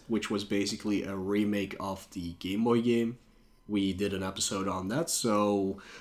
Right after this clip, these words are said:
um, now Link's Awakening has, uh, resurfaced from <laughs> on the Switch with, with, uh, brand new content and graphics. So we'll be,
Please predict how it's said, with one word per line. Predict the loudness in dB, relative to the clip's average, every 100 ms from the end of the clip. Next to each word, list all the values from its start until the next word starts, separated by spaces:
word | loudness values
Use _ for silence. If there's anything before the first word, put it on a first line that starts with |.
| -12
um, | -4 -2 0 -2 -4
now | -2 0
Link's | 2 6 8 8
Awakening | 8 10 8 8 6 6 0
has, | -2 -2 0 0
uh, | 0 0 0 -2 -6 -10
resurfaced | 2 4 4 2 -2 2 4 2 0 0 0 -2 -8 -18 -20 -20
from | -2 0 2 2
<laughs> | 0 0 -10 -8 -4 2
on | 4 4
the | 4
Switch | 4 4 4 2
with, | 0 0 -4
with, | -2 -2 -2 0
uh, | 0 0
brand | 2 2 2 2
new | 0
content | 0 2 2 2 -2 -2
and | 0
graphics. | 2 2 2 -2 -2
So | 0 2 2 2
we'll | 0 -2
be, | 0 0 0